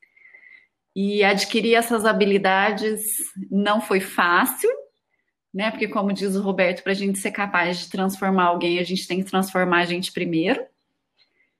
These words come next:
E foi dolorido, foi difícil, mas tem sido recompensador. E eu acho que essa habilidade,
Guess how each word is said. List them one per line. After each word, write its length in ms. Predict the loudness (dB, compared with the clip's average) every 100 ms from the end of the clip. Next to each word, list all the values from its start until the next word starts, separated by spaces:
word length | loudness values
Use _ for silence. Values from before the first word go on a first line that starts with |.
| _ _ -4
E 640 | 0 0 0 2 2 2 2
foi 160 | 2 6
dolorido, 840 | 6 6 4 4 2 6 6 6
foi 240 | 4 0
difícil, 1200 | 0 -4 -10 -6 -2 4 2 2 4 6 6 2 -10 _
mas 380 | -2 0 2 0
tem 180 | -2 -2
sido 320 | -2 -4 -4
recompensador. 1200 | -2 0 4 4 6 4 4 2 2 0 -4 -6 _
E 120 | -6
eu 80 | 0
acho 240 | 0 -2 -4
que 80 | -4
essa 180 | -4
habilidade, 920 | -2 -2 -2 0 0 -2 -4 -6 -6